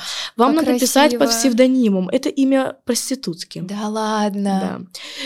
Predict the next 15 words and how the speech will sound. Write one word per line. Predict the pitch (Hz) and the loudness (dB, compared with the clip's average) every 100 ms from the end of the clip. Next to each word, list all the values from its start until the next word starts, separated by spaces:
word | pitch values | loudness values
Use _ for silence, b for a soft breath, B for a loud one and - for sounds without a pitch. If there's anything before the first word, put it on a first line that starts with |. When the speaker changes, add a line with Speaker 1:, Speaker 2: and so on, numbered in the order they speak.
| 240 - | -12 -6
Speaker 1:
Гасил | 202 214 214 - 320 349 | 4 4 4 2 2 4
он | 233 | 2
у | |
меня | 220 214 | 2 0
таким | 214 - 202 | -2 -2 0
переменным | 226 220 226 202 190 | 2 2 2 2 0
успехом, | 196 - 294 359 349 349 B B - | -2 0 2 2 2 -2 B B -2
намекая | 208 202 208 | 0 2 2
на | 190 | 2
то, | 190 | -2
что | - | -4
как | 180 185 | -4 -2
бы | 185 | -2
красавица | 180 214 - 185 180 185 | -2 -2 0 0 -2 -8
пустоголовая, | - - 190 202 302 370 339 320 | -8 -4 0 2 4 2 2 2